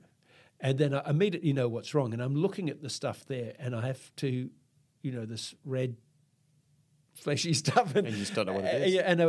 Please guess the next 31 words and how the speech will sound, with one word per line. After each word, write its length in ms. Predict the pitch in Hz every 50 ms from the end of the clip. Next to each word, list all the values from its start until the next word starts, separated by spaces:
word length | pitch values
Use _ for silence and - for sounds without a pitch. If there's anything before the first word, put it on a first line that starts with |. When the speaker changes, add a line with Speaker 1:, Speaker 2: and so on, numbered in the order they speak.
| 165 -
Speaker 1:
and 180 | 170 165 160
I, 240 | 156 143 135 - 151
I 20 | 151
went, 280 | 151 156 147 147 - - _ - - - -
"Meat. 520 | 160 156 185 214 214 156 104 - - - _ _ _ _ _ _ _ _ _ _ _ _ _ _ _ _ _ _ _ _ _ -
Have 140 | - 139 147
you 80 | 156 135
had 160 | 151 196 196
any 200 | 196 185 165 156
meat?" 340 | 160 175 196 175 - - - _ _ _ _ _ _ -
But 200 | 170 175 170 170
there 100 | 180 175
was 120 | 170 165
this 200 | 170 160 165 - _ _ _ _ _ _ -
awkward 360 | - 196 214 214 208 170 147 143
long 300 | 147 151 151 143 131 127
gap 300 | 139 170 165 151 - 151
by 100 | 147 139
Speaker 2:
Yeah. 80 | 107 107
Speaker 1:
which 140 | 104 101
time 160 | - 147 143 143
they'd 140 | 147 143
done 160 | 147 147 147 147
it. 60 | - - - - -
And 160 | - 165 180
that 120 | 220 202 -
was 140 | 220 - -
happening 500 | 165 165 - - 160 151 143 139 147 - - _ _ _ _ -
quite 200 | - 147 117 120
a 40 |
bit. 220 | 113 123 120 -